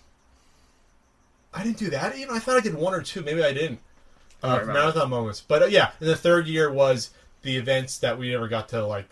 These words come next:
Speaker 1: 'cause we only hit sixteen or seventeen out of
Speaker 2: Yeah, you're right. So I
Speaker 1: twenty-five.
Speaker 2: think that was on the list, but we never did it.
Speaker 1: Yeah.
Speaker 2: Anyways, I'm looking forward to it quite a
Speaker 1: It's
Speaker 2: bit.
Speaker 1: gonna be fun. It's, it's always a blast. It's, it's, it's always good.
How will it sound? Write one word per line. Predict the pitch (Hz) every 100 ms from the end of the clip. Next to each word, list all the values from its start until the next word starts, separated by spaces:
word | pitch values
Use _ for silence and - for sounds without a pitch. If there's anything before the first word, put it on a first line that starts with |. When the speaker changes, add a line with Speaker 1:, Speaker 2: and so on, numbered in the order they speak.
| _
Speaker 1:
'cause | - 113
we | 113
only | 110 104
hit | 101 104 -
sixteen | - - 101 - 101
or | 95
seventeen | 117 101 98 104 95
out | 95
of | 180
Speaker 2:
Yeah, | 180
you're | 175
right. | 139 139
So | 165
I | 160
Speaker 1:
twenty-five. |
Speaker 2:
think | 190 180
that | 170
was | 151
on | 147 135
the | 127
list, | 123 117 - 120
but | -
we |
never | 110 107 110
did | 123
it. | 127 _ _
Speaker 1:
Yeah. | 104 80 - - - - - -
Speaker 2:
Anyways, | 233 208
I'm | 208
looking | 214 208 202
forward | - 185 175
to | 175 170
it | 165
quite | - 156
a | 151
Speaker 1:
It's | 160
Speaker 2:
bit. |
Speaker 1:
gonna | 214
be | 208
fun. | - 143 104 -
It's, | -
it's | 170 170 -
always | 160 139
a | 120
blast. | 110 92 - - - - - - - -
It's, | 117
it's, | 123 -
it's | 143 131 147
always | 139 127 110
good. | 123 113